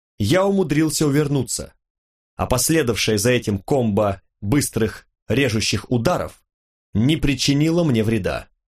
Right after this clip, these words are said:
Лезвия кинжалов бессильно скрежетнули по блестящему щиту, даже не разбив его. Судя по всему, физический урон в этой атаке был делом вторичным, а основную ставку ассасин делал на яд.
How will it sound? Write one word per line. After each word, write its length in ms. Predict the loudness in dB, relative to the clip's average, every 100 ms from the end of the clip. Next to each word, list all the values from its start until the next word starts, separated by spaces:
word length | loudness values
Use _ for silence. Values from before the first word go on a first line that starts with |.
| _ _ _ _ _ _
Лезвия 500 | 0 2 2 2 0
кинжалов 600 | 0 -2 0 0 0 -2
бессильно 720 | -2 -2 0 0 2 0 0 -4 _ _
скрежетнули 920 | -6 -2 0 0 0 0 2 0 -2 -8 _ _
по 80 | -2
блестящему 720 | 0 0 0 0 0 0 0
щиту, 500 | 0 0 2 2 0 -6 _ _ _
даже 420 | -2 0 2 2
не 120 | 0
разбив 420 | 2 0 -2 -4 -4
его. 340 | -4 -6 -10 _ _ _ _ _ _ _ -4
Судя 360 | 0 2 2
по 120 | 0
всему, 320 | -2 0 0 0
физический 600 | 0 0 0 -2 0 2
урон 320 | 2 0 0
в 60 |
этой 240 | 0 0 -2
атаке 540 | -2 -4 -4 -10 -16 _ _ _
был 340 | 0 2 2
делом 400 | 2 2 2 0
вторичным, 720 | -2 -4 0 0 -2 -4 -8 -6
а 180 | -2 0
основную 720 | 0 0 0 0 0 0 -2
ставку 600 | -4 -4 -4 -4 -14 -18 _ _ _ _
ассасин 600 | -2 0 0 0 0 0
делал 460 | 0 0 2 0 -2
на 180 | -2 0
яд. 440 | 2 0 -2 -12